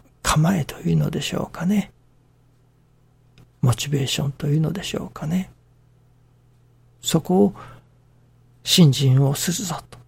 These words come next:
信心をさせていただくぞと、そこに置くことが大切だということですね。どうぞ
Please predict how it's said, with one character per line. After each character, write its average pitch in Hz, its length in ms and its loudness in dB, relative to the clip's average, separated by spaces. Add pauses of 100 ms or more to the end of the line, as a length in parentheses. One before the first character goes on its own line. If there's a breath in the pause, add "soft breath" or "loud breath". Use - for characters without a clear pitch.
(240)
信 151 280 4
心 147 280 2
を 160 80 0
さ 160 180 -4
せ - 120 -4
て 214 120 -2
い 202 60 -2
た - 120 -2
だ 208 140 -4
く - 100 -10
ぞ 208 180 -6 (800)
と、 - 180 2 (440 loud breath)
そ - 160 0
こ 156 140 4
に 180 260 4 (200)
置 175 240 0
く - 40 -18
こ 156 140 0
と 170 120 0
が - 220 0 (380)
大 143 180 -2
切 - 320 -8
だ 170 100 -2
と - 180 -14 (540)
い 143 60 0
う 143 160 -4 (140)
こ 151 120 -6
と 170 140 -8
で - 100 -16
す - 180 -10
ね。 165 180 -2 (2250 soft breath)
ど 127 120 0
う - 40 -4
ぞ - 160 -6